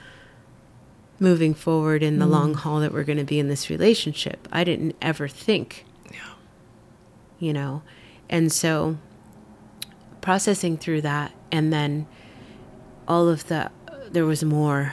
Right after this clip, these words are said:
Speaker 1: after,
Speaker 2: Mm.
Speaker 1: even in that moment that happened that were just completely dishonoring to me.
Speaker 2: Mm.
Speaker 1: Um, but I still stayed in the relationship and I didn't tell anyone
Speaker 2: Mm-hmm.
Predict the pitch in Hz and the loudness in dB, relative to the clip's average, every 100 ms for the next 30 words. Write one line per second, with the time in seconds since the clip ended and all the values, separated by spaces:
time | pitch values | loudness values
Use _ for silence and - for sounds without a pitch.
0 | - - 147 - 180 175 156 151 143 139 | -8 -4 -4 0 0 2 4 2 0 -2
1 | 131 139 143 139 127 - 135 131 135 135 | -4 -2 -2 -2 -4 -8 -8 -6 -6 -4
2 | 135 135 131 - 139 - 143 - - 151 | -4 -4 -6 -8 -10 -6 -6 -6 -6 -8
3 | - - 165 165 156 139 - 147 135 131 | -8 -2 0 0 -2 -2 -4 -4 -2 -2
4 | 139 - 139 135 139 180 170 165 160 - | -4 -4 -4 -2 -2 -2 -4 -6 -8 -14
5 | - - - - 147 139 135 - - - | -18 -18 -10 -4 -2 0 -2 -4 -8 -12
6 | - - - - - - - 165 180 160 | -14 -14 -14 -16 -16 -16 -10 0 2 2
7 | - - - - 156 - - - 185 175 | -2 -16 -6 0 0 0 -2 2 4 4
8 | 165 156 - 180 170 160 151 143 156 214 | 4 0 2 6 8 6 2 2 4 6
9 | - 143 - 139 139 - 156 151 147 151 | 4 0 -2 -4 -6 0 2 2 2 0
10 | - 247 202 131 131 127 123 180 170 165 | 2 4 4 2 -2 0 2 4 4 0